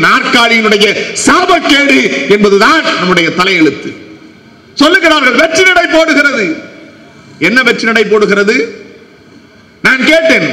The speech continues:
பதினோரு கேள்விகள் கேட்டேன். நீங்கள் மூத்த உறுப்பினர், சட்டமன்றத்தினுடைய ஆகச்சிறந்த உறுப்பினர் என்று நீங்கள் சொல்லுகிறீர்கள். நான் உங்களிடத்தில் சில கேள்விகள் கேட்க வேண்டும். வெற்றி நடை போடுகிறது, எதிலே வெற்றி நடை போடுகிறது?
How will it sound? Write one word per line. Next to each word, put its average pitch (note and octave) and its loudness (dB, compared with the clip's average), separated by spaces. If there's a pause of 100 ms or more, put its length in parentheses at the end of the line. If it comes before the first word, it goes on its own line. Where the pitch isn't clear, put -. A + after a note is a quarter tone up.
பதினோரு E4 2
கேள்விகள் C#4+ 2
கேட்டேன். D3 -2 (760)
நீங்கள் D4 2
மூத்த F#4+ 2 (120)
உறுப்பினர், C#4 2 (800)
சட்டமன்றத்தினுடைய E4 0 (180)
ஆகச்சிறந்த F4+ 0
உறுப்பினர் E4+ 2 (280)
என்று D#4+ 0
நீங்கள் E4 2
சொல்லுகிறீர்கள். D#4+ 2 (540)
நான் C#4 2
உங்களிடத்தில் D#4 2
சில D4 4 (140)
கேள்விகள் D4+ 2
கேட்க G#3+ 0
வேண்டும். D#3 -4 (1300)
வெற்றி D4+ 2
நடை F#4 2 (120)
போடுகிறது, C#4 2 (120)
எதிலே C#4+ 2
வெற்றி A#3 0
நடை F#3+ 2
போடுகிறது? C3+ -6